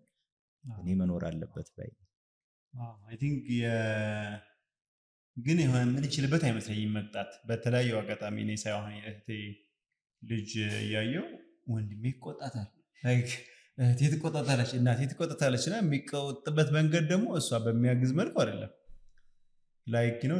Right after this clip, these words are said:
Speaker 1: ለልጅ ቁጭ አድርገህ እንደ ትልቅ ሰው በስርዓት መናገር አለብህ እንጂ፣ ላይክ ፓረንቲንግ በጣም ትልቅ እንትን ይመስለኛል፣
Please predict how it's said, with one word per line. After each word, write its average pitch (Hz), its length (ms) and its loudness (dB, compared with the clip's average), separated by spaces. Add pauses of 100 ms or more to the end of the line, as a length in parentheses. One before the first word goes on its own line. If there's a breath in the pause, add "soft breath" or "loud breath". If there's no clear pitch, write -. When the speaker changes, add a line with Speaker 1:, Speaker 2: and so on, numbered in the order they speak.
Speaker 1:
ለልጅ 123 460 4 (480)
ቁጭ 131 220 -6
አድርገህ 123 280 4
እንደ 165 160 4
ትልቅ 107 300 -2
ሰው - 160 -4 (880)
በስርዓት 113 600 2
መናገር 120 400 2
አለብህ 123 400 2
እንጂ፣ 131 180 2 (1000 soft breath)
ላይክ 123 280 0 (480)
ፓረንቲንግ 143 520 2
በጣም 117 240 0
ትልቅ 107 240 -4
እንትን 110 220 -4
ይመስለኛል፣ 107 460 -8